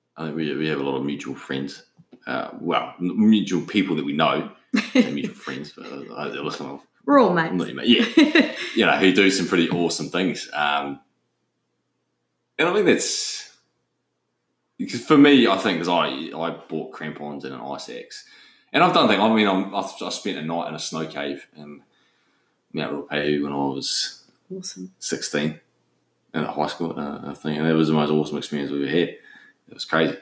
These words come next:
Speaker 1: And it's, I was even asked, 'cause I've got a hunting trip down in South Westland coming up in a couple of weeks' time. And
Speaker 2: That's gonna be so good.
Speaker 1: we, yeah, we were, I was asking, I was like, "Wow, you know,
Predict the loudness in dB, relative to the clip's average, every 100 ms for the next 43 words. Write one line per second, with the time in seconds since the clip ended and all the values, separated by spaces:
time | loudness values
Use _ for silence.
0 | _ -12 -10 -8 -8 -8 -2 0 2 0
1 | 0 -2 -4 -10 -6 -4 -2 -4 -6 -8
2 | -6 -4 -4 -8 -8 -8 -6 -8 -8 -6
3 | -6 -6 -6 -8 -12 -18 -16 -14 -12 -8
4 | -2 0 0 0 -2 -2 0 0 -2 -4
5 | -4 -2 -2 -4 -10 -14 -12 -12 -14 _
6 | -20 -20 _ _ _ _ 6 8 8 8
7 | 8 6 6 6 6 6 6 6 4 4
8 | 2 -2 -2 -4 -6 -12 -20 -18 -16